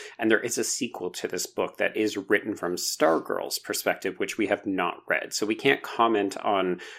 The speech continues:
whether the Manic Pixie Dream Girl-ness of it all gets unpacked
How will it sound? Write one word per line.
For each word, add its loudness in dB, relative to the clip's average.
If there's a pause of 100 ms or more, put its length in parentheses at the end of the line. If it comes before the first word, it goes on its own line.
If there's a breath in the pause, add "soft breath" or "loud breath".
(140 loud breath)
whether 4
the -2
Manic 0
Pixie -2
Dream 0
Girl-ness -4
of -4
it -4
all -2
gets -4
unpacked -2